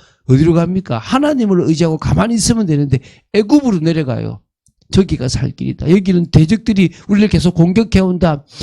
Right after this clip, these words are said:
그래도 우리를 안전한 곳은 애굽이다." 애굽 가요. 안 가야 되는데. 지금도 마찬가지입니다.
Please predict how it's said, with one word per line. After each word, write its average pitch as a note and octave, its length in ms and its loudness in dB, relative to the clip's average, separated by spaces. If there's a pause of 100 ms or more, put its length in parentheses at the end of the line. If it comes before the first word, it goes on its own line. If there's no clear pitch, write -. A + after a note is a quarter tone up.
(140)
그래도 C4 300 2
우리를 G3+ 200 -2
안전한 F3 440 -2
곳은 E3 380 -2 (100)
애굽이다." - 640 -4
애굽 G#3+ 300 -4
가요. C3+ 340 -4 (1600)
안 F#3+ 240 -2
가야 E4+ 280 -4
되는데. E3+ 520 -4 (920)
지금도 A#3+ 400 0
마찬가지입니다. C#3+ 1000 -6